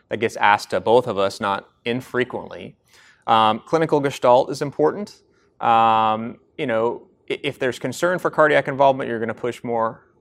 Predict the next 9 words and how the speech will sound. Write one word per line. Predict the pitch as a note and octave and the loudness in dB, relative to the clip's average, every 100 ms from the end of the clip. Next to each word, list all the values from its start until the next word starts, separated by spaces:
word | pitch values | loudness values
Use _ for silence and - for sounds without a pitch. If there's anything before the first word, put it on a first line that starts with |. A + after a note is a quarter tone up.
| _ _ | _ _
uh, | - A#2 G#2+ | -6 -4 -4
aggressively | B2 A#2 A#2+ - C3+ C#3+ | -2 0 0 -2 -4 -4
looking | C#3 C#3 D3 | -4 -6 -8
for | C#3+ D3+ E3 | -4 -2 0
it. | G#3+ - _ _ _ _ _ | -2 -8 _ _ _ _ _
Um, | B2 A#2+ A#2+ | -2 0 2
whether | B2 A#2+ A#2+ - _ - | 2 4 2 0 _ -4
there | B2 A#2 | 0 0
is | G#2+ A2 | -2 -4